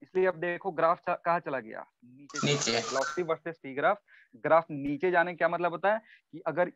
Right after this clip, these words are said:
Speaker 1: इस side को, इस साइड को तुम positive ले रहे हो, इस side की velocity को, तो नीचे आने की velocity को क्या लोगे? negative लोगे, जो ग्राफ में दिखना चाहिए। तो rocket गया, गया, गया, ये maximum velocity achieve करा, this is your V max।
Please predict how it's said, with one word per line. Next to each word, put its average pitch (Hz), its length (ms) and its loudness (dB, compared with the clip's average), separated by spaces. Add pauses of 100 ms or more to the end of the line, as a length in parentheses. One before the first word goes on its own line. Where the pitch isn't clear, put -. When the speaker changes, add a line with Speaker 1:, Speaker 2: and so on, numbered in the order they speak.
Speaker 1:
इस 233 160 -2
side 185 360 4
को, 180 340 -2
इस 180 120 -2
साइड 151 440 -2
को 165 140 -6
तुम 170 180 -10
positive 143 520 -2
ले 131 160 0
रहे 143 100 -2
हो, 143 60 -4
इस 131 100 -10
side 135 180 -2
की 147 100 -6
velocity 123 440 -4
को, 151 260 -8 (240)
तो 120 80 -14
नीचे 120 360 -8
आने 147 220 0
की 156 100 -2
velocity 151 380 -2
को 147 60 -6
क्या 151 120 0
लोगे? 160 300 0 (960)
negative 107 520 -16
लोगे, 117 240 -12 (420)
जो 131 60 -4
ग्राफ 131 360 4
में 139 100 0
दिखना 131 280 -4
चाहिए। 127 360 -8 (420)
तो 123 60 -12
rocket 123 320 -8
गया, 131 280 -4
गया, 127 280 -6
गया, 131 320 -8 (440)
ये 151 160 -2 (880)
maximum 180 520 0
velocity 147 400 4
achieve 120 280 -2
करा, 143 140 2
this 117 240 -6
is 123 60 -6
your 131 140 -2
V 135 200 -2
max। 117 440 -2